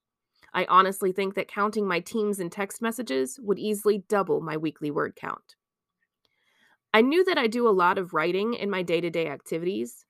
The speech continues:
but it was still a fascinating activity to record it in a spreadsheet, especially when I looked at how my writing was spread across my different roles. However, I think that the biggest effect of completing this exploration was in how attentive I was of my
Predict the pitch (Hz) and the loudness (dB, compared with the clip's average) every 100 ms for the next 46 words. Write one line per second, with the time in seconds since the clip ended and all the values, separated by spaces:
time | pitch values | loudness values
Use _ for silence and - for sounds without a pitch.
0 | _ 269 285 - 392 440 - 226 233 254 | _ -2 -2 -2 0 0 0 0 0 -2
1 | 247 233 202 - - 190 220 240 226 185 | 0 2 0 -2 -6 -4 -4 -4 -2 -2
2 | - 233 254 254 254 - - 151 - 143 | 0 -2 -2 -4 -6 -6 -6 -6 -6 -10
3 | 139 - _ _ - 226 311 339 370 330 | -12 -14 _ _ -10 -2 -2 0 -2 0
4 | 262 226 226 220 - 185 233 277 254 190 | 0 2 0 0 -4 -2 -2 -2 -2 -2
5 | 185 233 269 - 196 - - 196 202 - | -2 -2 -4 -6 -6 -6 -4 -2 -2 -2
6 | 170 - 170 156 156 151 - 147 - - | -4 -4 -8 -8 -8 -10 -8 -10 -10 -16
7 | - _ - _ _ _ _ _ _ _ | -20 _ -20 _ _ _ _ _ _ _
8 | 247 262 269 254 233 311 311 370 359 - | 6 8 6 4 2 -2 -2 0 2 6
9 | 214 233 - 240 - 175 - - 190 208 | 6 4 0 -6 -2 -4 -4 -10 -8 -6
10 | 208 240 262 254 - 185 - 196 160 147 | -6 -6 -4 -6 -6 -10 -8 -6 -4 -4
11 | 151 - - - - _ _ 233 254 233 | -6 -12 -14 -16 -20 _ _ 0 0 0
12 | 302 311 - - 262 254 339 349 - 226 | 0 0 -4 -8 -8 -4 -4 -2 0 0
13 | 233 220 214 214 | 0 -2 -4 -6